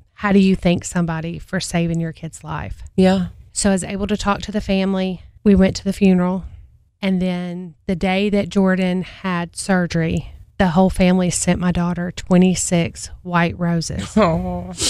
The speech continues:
Speaker 2: you're making me cry again. <laughs>
Speaker 1: And the reason it was twenty-six white roses is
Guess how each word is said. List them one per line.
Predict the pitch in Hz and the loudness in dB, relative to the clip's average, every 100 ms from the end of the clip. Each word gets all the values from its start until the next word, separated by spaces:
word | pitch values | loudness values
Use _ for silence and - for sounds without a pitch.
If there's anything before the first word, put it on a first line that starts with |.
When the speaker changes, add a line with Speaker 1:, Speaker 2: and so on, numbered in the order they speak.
| - - | -4 -2
Speaker 2:
you're | 226 226 | 2 4
making | 226 294 | 4 4
me | 302 | 4
cry | - 311 320 | 0 0 0
again. | 311 311 311 302 - - | 0 0 2 0 -4 -6
<laughs> | - 277 | -4 2
Speaker 1:
And | 226 | 4
the | 226 | 4
reason | 220 220 233 254 269 277 277 277 226 | 2 2 2 2 2 2 2 -2 -4
it | 233 | -6
was | 208 208 | -4 0
twenty-six | - 220 226 220 220 - | 0 2 0 -2 -6 -4
white | - 208 170 | -2 -2 -2
roses | 202 196 190 185 - | 0 0 -2 -6 -6
is | 180 180 | -6 -6